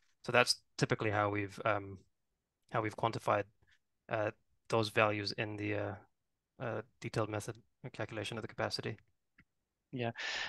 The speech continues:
Speaker 2: um, it is in fact a bit of an issue that suppliers don't have this, this value provided. And often the eight hundred M P A is more for minimum, which is good enough, uh, unless you consider overstrength.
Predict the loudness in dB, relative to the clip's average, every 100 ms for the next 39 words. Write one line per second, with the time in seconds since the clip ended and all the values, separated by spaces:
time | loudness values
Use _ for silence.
0 | 8 10 10 8 10 12 10 8 6 6
1 | 6 6 6 8 10 10 8 6 4 10
2 | 10 10 8 2 2 8 8 8 4 0
3 | 0 -2 2 2 2 6 6 6 2 8
4 | 10 10 6 0 _ -20 -18 -18 _ 0
5 | 6 6 8 8 8 6 2 2 0 6
6 | 8 8 6 6 6 2 0 2 0 2
7 | 0 -4 -2 -2 0 2 6 6 6 2
8 | _ -6 0 0 2 6 8 10 8 6
9 | 4 4 4 2 2 6 6 6 2 -2
10 | -4 -4 0 0 2 0 -2